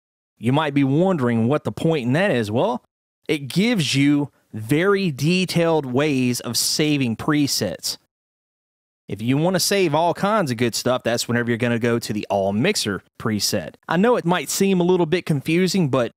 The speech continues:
whenever you work with it, you get the hang of it. All of these presets have very specific uses, okay? Now moving along, let's come on over here to the master volume section. And once again, just like the Easy Mixer,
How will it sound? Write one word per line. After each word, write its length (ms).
whenever 400
you 140
work 320
with 160
it, 200
you 240
get 200
the 80
hang 400
of 140
it. 80
All 220
of 80
these 260
presets 580
have 180
very 400
specific 760
uses, 480
okay? 420
Now 180
moving 320
along, 340
let's 140
come 160
on 160
over 160
here 220
to 140
the 80
master 400
volume 420
section. 480
And 340
once 220
again, 340
just 180
like 160
the 80
Easy 300
Mixer, 400